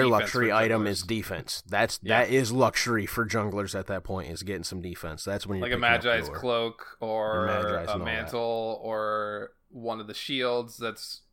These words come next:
Speaker 1: like a void
Speaker 2: Mm-hmm.
Speaker 1: shield or an Ankylo, depending on what's really killing you. Like, that's where you wanna fit in a defense item 'cause it's really important to be able to survive your dive.
Speaker 2: On hunters crit wise, this is when you're picking up your Deathbringer.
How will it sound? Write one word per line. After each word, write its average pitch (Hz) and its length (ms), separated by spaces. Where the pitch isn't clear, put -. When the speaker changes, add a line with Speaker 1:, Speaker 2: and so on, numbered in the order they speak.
Speaker 1:
like 107 180
a 107 60
void 107 260
Speaker 2:
Mm-hmm. 92 100
Speaker 1:
shield 107 280
or 101 160
an 101 40
Ankylo, 113 460
depending 107 340
on 101 120
what's 104 220
really 101 180
killing 151 340
you. 139 300
Like, 101 380
that's 131 160
where 127 100
you 113 120
wanna 107 160
fit 113 220
in 110 120
a 104 80
defense 107 400
item 104 280
'cause 104 180
it's 101 180
really 104 220
important 104 420
to - 100
be 101 120
able 101 100
to 101 80
survive 101 480
your 101 300
dive. 98 560
Speaker 2:
On 101 320
hunters 117 420
crit - 260
wise, 95 380
this 117 180
is 135 120
when 139 100
you're 127 80
picking 123 260
up 110 120
your 107 80
Deathbringer. 87 580